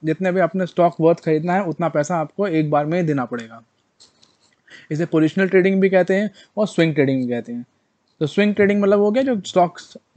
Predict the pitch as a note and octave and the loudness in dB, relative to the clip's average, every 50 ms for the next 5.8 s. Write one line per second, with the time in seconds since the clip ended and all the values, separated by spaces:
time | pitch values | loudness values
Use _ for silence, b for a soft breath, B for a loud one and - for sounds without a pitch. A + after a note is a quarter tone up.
0 | - E3 C#3+ D3 D#3+ D#3+ D#3+ D#3+ D3+ F3+ F3 F3 F#3 G#3 G3+ F#3 - - G3 G3+ | -8 -6 -4 -2 0 2 0 2 2 2 2 2 2 2 0 0 0 0 2 2
1 | G#3 G#3 F#3 F3+ E3+ D#3 C#3+ C#3 C#3+ D3+ E3 A3 C#4 _ _ _ _ _ - D3+ | 2 2 2 0 0 0 0 0 0 0 0 -2 -4 _ _ _ _ _ -4 0
2 | D#3+ D3+ B2+ C#3+ C#3+ D3 D#3+ E3+ F3 E3 D#3+ D3+ D3 E3 D#3 D3+ E3+ E3 D#3+ D#3 | 0 0 2 4 4 4 4 4 4 2 0 2 2 2 4 4 4 2 2 0
3 | D3+ D3+ D#3 E3 E3 E3+ E3+ E3+ E3+ _ - F3+ F#3+ G3+ F#3+ - - F#3+ F#3 F#3+ | -2 -2 -2 0 2 2 2 2 0 _ 2 2 2 2 2 -2 -2 0 0 0
4 | F#3 G3 F#3+ - D#3 D3+ - F#3 E3+ D#3+ D#3+ C#3 - - F#3+ G3 F#3+ F3 D#3 F3 | 0 -2 0 0 0 0 -2 -6 -4 -2 -4 -4 -4 -4 -4 -2 -2 -2 -2 -2
5 | D#3+ D#3+ D#3 D3+ D3 - - D#3 E3 E3+ - F3+ E3+ D#3 E3+ G#3+ | -2 -2 0 -2 -2 -4 -4 -6 -6 -2 0 0 0 0 0 -2